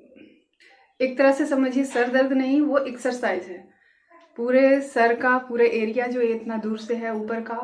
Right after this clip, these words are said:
उसका exercise हो जाता है चबाते रहने से।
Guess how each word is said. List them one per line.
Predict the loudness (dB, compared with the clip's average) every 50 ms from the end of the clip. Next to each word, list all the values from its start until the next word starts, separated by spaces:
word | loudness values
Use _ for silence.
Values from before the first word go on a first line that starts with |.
| -10 -12 -16 -16
उसका | -18 -18 -14 -10 -8 -8 -6
exercise | -8 -8 -8 -10 -8 -6 -6 -6 -4 -4
हो | -6 -6
जाता | -4 -6 -6 -6 -8 -10
है | -10 -12 -12 -14 -10 -8
चबाते | -8 -6 -6 -8 -8 -8 -8
रहने | -8 -8 -8 -10 -12 -12
से। | -12 -12 -12 -12